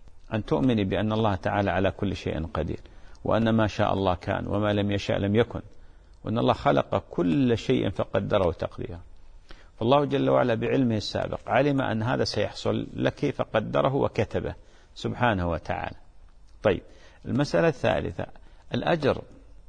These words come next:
الذي المترتب على الصبر والاحتساب، آه، لما يتعرض له الإنسان، ويعلم الإنسان وهو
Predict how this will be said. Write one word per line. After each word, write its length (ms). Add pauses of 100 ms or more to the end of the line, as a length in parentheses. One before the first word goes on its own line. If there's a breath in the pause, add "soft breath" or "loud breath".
(160)
الذي 300
المترتب 760
على 320 (380 soft breath)
الصبر 680
والاحتساب، 920 (580 soft breath)
آه، 680
لما 340
يتعرض 500
له 160
الإنسان، 580
ويعلم 540 (460 loud breath)
الإنسان 640
وهو 280